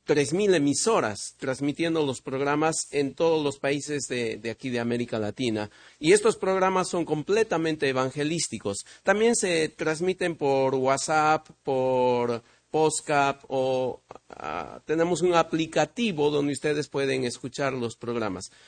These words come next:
Son evangelísticos, no son de edificación. Ah, el propósito es evangelizar. Entonces el Señor cambió mi ministerio.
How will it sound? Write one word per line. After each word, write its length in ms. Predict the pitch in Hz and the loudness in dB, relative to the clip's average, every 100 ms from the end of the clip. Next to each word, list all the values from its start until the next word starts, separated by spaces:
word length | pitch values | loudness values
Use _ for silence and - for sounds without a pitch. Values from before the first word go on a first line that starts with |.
| - | -20
Son 520 | - - 196 202 208 208 | -6 2 6 8 6 2
evangelísticos, 1200 | 165 160 156 151 143 151 160 170 - 107 95 90 - _ _ - | 4 6 6 4 2 0 0 -2 -2 -6 -8 -10 -14 _ _ -8
no 240 | 113 135 | -2 0
son 240 | 135 170 175 | 2 2 4
de 160 | 175 | 4
edificación. 1120 | 170 170 151 180 170 170 - 214 208 202 240 - _ _ _ - | 4 0 -4 -4 0 0 0 4 6 6 4 -2 _ _ _ -6
Ah, 520 | 110 107 107 110 - 85 87 - | -2 -2 -2 -4 -6 -6 -6 -6
el 120 | 131 | -6
propósito 600 | 135 123 160 156 156 147 | -6 -2 0 0 -2 -2
es 200 | 143 - | -2 -2
evangelizar. 840 | 139 127 120 117 117 110 - 85 | -2 0 -2 -2 -4 -4 -6 -6
Entonces 400 | 85 160 202 202 | -2 0 2 2
el 140 | 202 196 | 0 0
Señor 460 | 226 233 233 220 - - _ | 0 4 4 2 -2 -20 _
cambió 420 | - 175 185 220 | 0 2 6 6
mi 140 | 202 165 | 8 4
ministerio. 720 | 160 151 139 - 139 104 95 | 2 0 0 2 2 2 -4